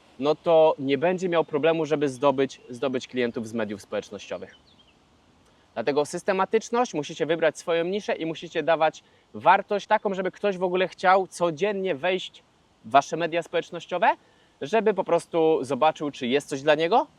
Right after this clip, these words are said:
albo żeby po prostu kolejna wasza pigułka wiedzy wniosła coś do jego życia.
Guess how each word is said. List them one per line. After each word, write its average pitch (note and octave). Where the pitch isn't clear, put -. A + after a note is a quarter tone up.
albo G3
żeby F3+
po E3
prostu D#3+
kolejna D#3
wasza C3+
pigułka C3
wiedzy D3+
wniosła C3+
coś A#2+
do G#2+
jego G2+
życia. F2+